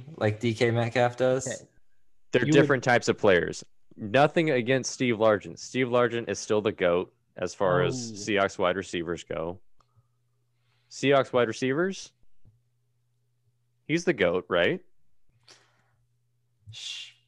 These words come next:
Speaker 2: Steve
Speaker 1: I don't have an
Speaker 2: Largent?
Speaker 1: argument
Speaker 2: Oh,
Speaker 1: there.
Speaker 2: for sure.
Speaker 3: Yeah.
Speaker 2: And if we're gonna talk about physicality, sure, he was, you know, smaller in stature,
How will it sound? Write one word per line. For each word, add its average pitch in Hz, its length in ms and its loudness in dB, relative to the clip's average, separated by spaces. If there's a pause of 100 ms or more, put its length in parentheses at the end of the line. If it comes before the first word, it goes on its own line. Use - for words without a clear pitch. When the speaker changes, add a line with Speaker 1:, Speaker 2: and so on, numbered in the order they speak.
Speaker 2:
Steve - 120 -8
Speaker 1:
I 90 60 4
don't 113 160 4
have 92 140 4
an 160 80 6
Speaker 2:
Largent? - 80 2
Speaker 1:
argument - 220 2
Speaker 2:
Oh, 170 180 4
Speaker 1:
there. 82 120 -4
Speaker 2:
for 104 140 2
sure. 147 460 4 (240)
Speaker 3:
Yeah. 233 160 8
Speaker 2:
And 151 200 2 (140)
if 151 120 0
we're 202 120 6
gonna 214 200 4
talk 170 300 2
about 143 300 0
physicality, 127 720 -2
sure, 160 320 4
he 143 200 2
was, 131 280 2
you 143 100 -2
know, 123 280 -4
smaller 135 600 2
in 123 120 -6
stature, 127 680 -4